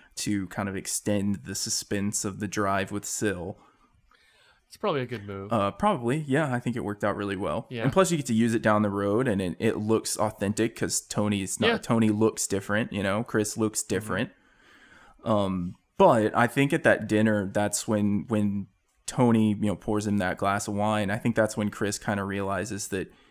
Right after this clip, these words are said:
Speaker 1: he chose the wrong one. He chose the enabler in Tony over his
Speaker 2: Well,
Speaker 1: girlfriend.
Speaker 2: and also, I don't think, I don't,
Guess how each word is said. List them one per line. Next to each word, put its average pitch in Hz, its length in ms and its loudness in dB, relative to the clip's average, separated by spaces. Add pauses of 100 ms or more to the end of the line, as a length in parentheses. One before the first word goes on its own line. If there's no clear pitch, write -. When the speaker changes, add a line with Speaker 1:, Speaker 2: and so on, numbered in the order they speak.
(120)
Speaker 1:
he 117 200 0
chose 113 480 4
the 104 100 -2
wrong 92 340 -4
one. 92 280 -4
He 110 180 -2
chose 107 420 0
the 110 320 0
enabler 104 640 2
in 101 120 -4
Tony 95 600 -2
over 98 540 -4
his 104 460 -4
Speaker 2:
Well, 247 220 4
Speaker 1:
girlfriend. - 680 -8 (1000)
Speaker 2:
and 160 140 -4
also, 147 360 -2
I 139 80 0
don't 147 240 -4
think, 123 340 -8 (1300)
I 160 80 0
don't, 160 300 2